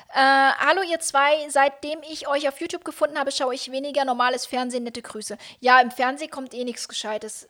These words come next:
Äh, wenn man mir hier zuguckt, ist auch nix Gescheites, weil ich mich ständig verquatsch und verbabbel und Aussätze hab, aber, äh, vielleicht doch ein bisschen sinnvoller, als Fernsehen zu gucken.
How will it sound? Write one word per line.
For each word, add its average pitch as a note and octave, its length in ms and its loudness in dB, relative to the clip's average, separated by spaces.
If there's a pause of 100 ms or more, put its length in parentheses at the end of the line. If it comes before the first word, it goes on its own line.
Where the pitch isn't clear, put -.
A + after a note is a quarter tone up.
(180)
Äh, B3+ 240 2
wenn C4 140 4
man C4+ 160 2
mir D4 160 -4
hier D4 160 -4
zuguckt, - 460 -10
ist B3+ 140 -8
auch D4 120 0
nix F4 200 -10
Gescheites, A#3+ 480 -4
weil A#3+ 140 0
ich A#3+ 100 -8
mich A#3+ 120 -8
ständig B3+ 280 -6
verquatsch - 400 -4
und B3+ 80 -8
verbabbel C4+ 400 -2
und A#3+ 120 -4
Aussätze D4+ 500 0
hab, D4 200 -4
aber, A#3+ 260 0 (480)
äh, A#3 260 4
vielleicht A#3 520 -2
doch - 180 -2
ein B3+ 40 -20
bisschen A#3 300 -8
sinnvoller, A3+ 460 -6
als G3+ 200 -4
Fernsehen A3+ 320 -8
zu - 120 -18
gucken. - 380 -16